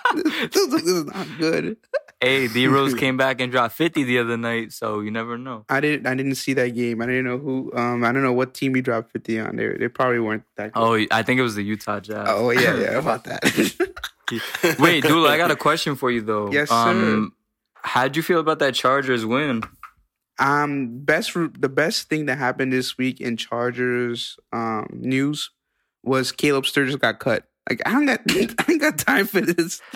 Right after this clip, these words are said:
Speaker 2: You guys have cycled through, like, five kickers in one season. <laughs>
Speaker 1: That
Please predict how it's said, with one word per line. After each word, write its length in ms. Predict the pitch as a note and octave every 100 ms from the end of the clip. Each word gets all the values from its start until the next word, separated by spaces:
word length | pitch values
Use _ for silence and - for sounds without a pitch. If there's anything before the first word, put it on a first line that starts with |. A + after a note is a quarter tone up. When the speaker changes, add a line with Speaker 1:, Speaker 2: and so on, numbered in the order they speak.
| - A3 - -
Speaker 2:
You 160 | C3+
guys 200 | - -
have 160 | - -
cycled 380 | - B2+ A#2+ G#2
through, 100 | A2
like, 160 | G#2
five 300 | - A2 G#2
kickers 380 | - G#2+ A2+ G2
in 120 | G2 F#2+
one 160 | G2
season. 480 | - A2 G2+ G#2 C#3 -
<laughs> 40 | - - - -
Speaker 1:
That 320 | - - F#4+